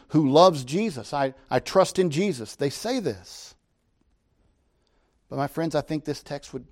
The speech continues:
lead us to question what that looks like. What does it look like to believe and trust in Christ? Because with many people today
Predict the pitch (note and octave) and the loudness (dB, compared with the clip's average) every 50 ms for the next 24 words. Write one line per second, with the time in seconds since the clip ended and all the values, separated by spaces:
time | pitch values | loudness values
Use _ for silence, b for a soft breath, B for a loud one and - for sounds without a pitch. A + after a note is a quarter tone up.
0 | _ _ _ D#3 D3+ D3 C#3+ - - C3 - - - D#3 - - - C#3 B2+ C#3 | _ _ _ -6 -6 -4 -6 -6 -8 -14 -14 -12 -12 -12 -10 -10 -10 -8 -8 -8
1 | C#3 - D#3 - - D3+ G#3+ G3+ - - - B2 G2+ F#2+ F#2 _ _ _ _ _ | -8 -8 -12 -12 -10 -12 -14 -14 -14 -16 -16 -16 -16 -18 -20 _ _ _ _ _
2 | _ _ _ _ _ _ _ _ _ _ _ _ _ _ _ _ - F#3+ F#3 G3+ | _ _ _ _ _ _ _ _ _ _ _ _ _ _ _ _ -10 -6 -4 -4
3 | F#3 D3 F3+ D#3+ D#3+ F#3 G3+ - - C#3 A#2+ A2 G#2+ - _ - - D3 B2+ B2 | -4 -4 -6 -6 -6 -6 -6 -6 -8 -8 -8 -10 -12 -16 _ -6 -4 -4 -2 -2
4 | C3+ B2+ C#3 E3 F3+ E3 D3 C#3+ B2+ C#3+ C#3 - - C3+ C3 - - - B2+ A#2 | -2 -2 0 -2 -2 0 -2 -4 -4 -6 -8 -6 -6 -8 -8 -8 -8 -12 -12 -12
5 | - - C#3 C#3 C3 B2 A2 A2 - - - - _ _ b b b b b b | -8 -6 -6 -6 -6 -8 -10 -14 -18 -20 -20 -20 _ _ b b b b b b
6 | b b b b b - D3+ C#3+ D3 C#3+ D3+ F3+ F#3+ D#3 E3+ F3+ E3+ D3+ D3 - | b b b b b -4 2 2 4 4 6 4 4 4 2 2 2 0 0 4
7 | C#3 D3 D3+ D3+ C#3+ C3 A#2 G#2+ G2+ | 6 8 10 10 10 8 6 2 0